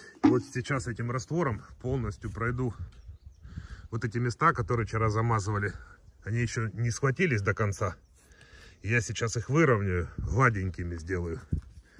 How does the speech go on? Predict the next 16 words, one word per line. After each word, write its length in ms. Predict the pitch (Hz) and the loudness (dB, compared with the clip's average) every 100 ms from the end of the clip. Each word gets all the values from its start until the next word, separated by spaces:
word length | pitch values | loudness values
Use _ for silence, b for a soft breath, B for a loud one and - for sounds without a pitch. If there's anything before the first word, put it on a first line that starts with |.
| B B B B | B B B B
Вот 140 | 92 | -8
здесь 420 | 87 98 139 139 | -6 0 4 2
тоже. 360 | - 120 107 104 B B B B B B B _ - - _ - - - - | 0 -4 -2 -4 B B B B B B B _ -20 -20 _ -20 -12 -12 -10
Это 160 | - 104 | -6 -4
всё 160 | - | 0
для 160 | 117 113 | 2 2
того. 340 | 110 120 151 - _ B B B B | 4 6 4 4 _ B B B B
Ещё 200 | 101 123 | -2 -2
щели 340 | - 196 165 | 4 4 6
нужно 340 | 139 139 120 110 | 4 0 -2 0
пройти. 420 | 117 113 113 110 b b b b b b b b - B B B B B B - - | 0 0 0 -4 b b b b b b b b -20 B B B B B B -8 -2
Вот 240 | 117 107 | -2 -2
щели, 300 | - 107 98 | -2 -2 -2
видите, 340 | 104 104 85 | -4 -6 -8
тоже 260 | 85 101 92 | -6 -4 -4
пройду 380 | 82 90 90 | -4 -4 -4